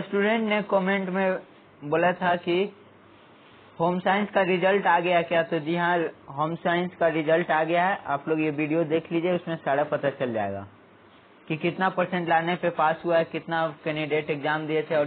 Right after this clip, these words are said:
कितना नहीं दिए थे, कितना fail हुआ है और कितना pass हुआ है। So आइए, time waste नहीं करते हैं और video को start करते हैं।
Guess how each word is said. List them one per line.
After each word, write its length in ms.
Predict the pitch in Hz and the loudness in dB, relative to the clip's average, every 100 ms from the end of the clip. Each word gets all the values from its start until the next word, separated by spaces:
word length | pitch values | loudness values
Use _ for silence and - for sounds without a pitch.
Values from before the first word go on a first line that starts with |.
| 143 | -2
कितना 380 | 147 - 160 170 - - - - | -8 -4 -4 -4 -8 -20 -20 -8
नहीं 180 | 143 165 | -4 -2
दिए 200 | 147 156 | 0 -2
थे, 160 | 151 156 | -2 -6
कितना 340 | 147 - 156 | -6 -6 -4
fail 280 | 151 160 156 | -2 0 0
हुआ 200 | 156 156 | 0 2
है 140 | 156 170 | 2 0
और 200 | - 135 | -2 -4
कितना 340 | 139 143 156 151 | -4 -4 -4 -2
pass 240 | 139 127 - | 0 0 -4
हुआ 160 | 110 101 | -6 -6
है। 80 | 98 - - - | -10 -20 -20 -6
So 120 | 160 | 0
आइए, 280 | 165 175 196 196 | 2 2 0 -2
time 260 | 165 175 | -2 -2
waste 300 | 160 170 - | -2 -2 -4
नहीं 160 | 160 165 | -6 -4
करते 320 | - 151 170 | -4 -4 -2
हैं 200 | 175 202 - - - - | -4 -4 -10 -20 -20 -6
और 160 | 131 147 | -2 0
video 360 | 135 147 165 175 | 0 0 0 2
को 200 | 175 190 - | 2 2 0
start 340 | 147 147 135 | -2 0 0
करते 300 | - 107 104 | -2 -6 -6
हैं। 200 | 101 98 | -10 -12